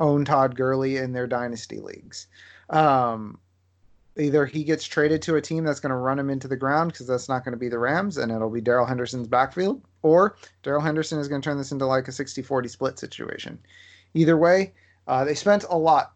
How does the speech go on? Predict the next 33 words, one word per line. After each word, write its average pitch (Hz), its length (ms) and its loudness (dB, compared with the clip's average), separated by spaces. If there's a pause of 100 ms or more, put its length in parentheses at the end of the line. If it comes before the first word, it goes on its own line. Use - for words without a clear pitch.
(120)
on 123 140 -8
Darrell 113 240 -6
Henderson. 104 400 -16 (540)
They 139 840 0 (320)
did 151 180 0
that 135 260 2
for 135 180 -4
a 123 40 -6
reason. 156 480 -6
That 139 220 0
reason 139 320 -2
is 127 320 -6
they're 123 160 0
worried 117 260 0
about 110 240 0
Todd 113 240 -4
Gurley, 135 420 2 (380)
and 120 140 -4
I 117 80 -4
think 139 180 -2
they're 123 140 4
worried 120 240 2
about 110 240 2
Todd 117 180 0
Gurley 117 280 0
is 107 100 -8
coming 117 260 -4
harder 120 320 0
and 110 140 -4
faster 104 400 0
than 98 120 -6
they 95 120 -8
thought. - 300 -8